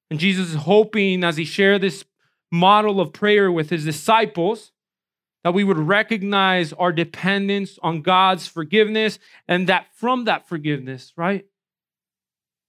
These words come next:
Recognizing that we are nothing, that he's forgiven every sin that we've ever committed, every sin we will commit, that from there we can go and extend that to others.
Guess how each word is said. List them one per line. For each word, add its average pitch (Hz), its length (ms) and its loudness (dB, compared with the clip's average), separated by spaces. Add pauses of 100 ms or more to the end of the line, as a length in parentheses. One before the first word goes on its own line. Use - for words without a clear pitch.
(120)
Recognizing 202 840 -2
that 175 180 0
we 202 160 0
are 180 80 0
nothing, 196 540 -4
that 151 100 -2
he's 185 160 -4
forgiven 190 440 -6
every 185 260 -4
sin 202 420 -6
that 175 120 -4
we've 175 220 -4
ever 180 220 -2
committed, 202 500 0
every 185 200 0
sin 202 260 -6
we 185 100 -4
will 180 220 -2
commit, 202 400 -6 (220)
that 180 200 -2
from 214 260 0
there 160 280 0
we 160 140 -8
can 151 200 -8
go 151 400 -4 (240)
and 147 140 -4
extend 151 500 -4
that 143 260 -2 (360)
to 180 200 0
others. 131 460 -2